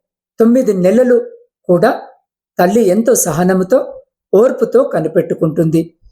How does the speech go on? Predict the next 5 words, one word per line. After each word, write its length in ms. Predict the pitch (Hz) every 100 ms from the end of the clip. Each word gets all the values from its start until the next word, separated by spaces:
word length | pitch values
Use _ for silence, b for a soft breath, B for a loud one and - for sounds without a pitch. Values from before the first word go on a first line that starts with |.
| _ -
ఎందుకు 680 | 175 220 269 269 190 - -
అనంటే, 680 | 160 165 156 240 - - - _ _ _
తొమ్మిది 360 | 202 208 226 190
నెలలు 600 | 170 185 240 233 226 - - _
నిండినాకే 880 | 165 165 170 175 170 165 285 - -